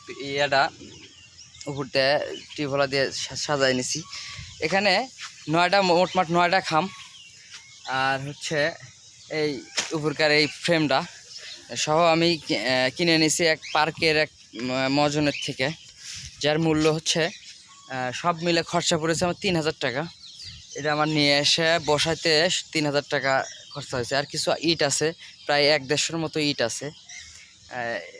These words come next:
এটা, এটার সাথে। এই যে ঘরটা মাশাআল্লাহ অনেক সুন্দর হয়েছে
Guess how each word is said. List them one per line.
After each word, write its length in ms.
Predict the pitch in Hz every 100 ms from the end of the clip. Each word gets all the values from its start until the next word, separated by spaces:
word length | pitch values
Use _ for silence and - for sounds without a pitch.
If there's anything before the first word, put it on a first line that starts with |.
| - - - - -
এটা, 320 | 143 143 135
এটার 220 | 143 147
সাথে। 300 | - 127 - 98 - - - - - - - - - -
এই 80 | 117
যে 80 | 82 - - - - - - - - - - - - - - - - - - - - -
ঘরটা 400 | 156 156 175 180
মাশাআল্লাহ 440 | 175 160 165 165
অনেক 160 | 165 160
সুন্দর 400 | - 180 175 151
হয়েছে 340 | 131 - 143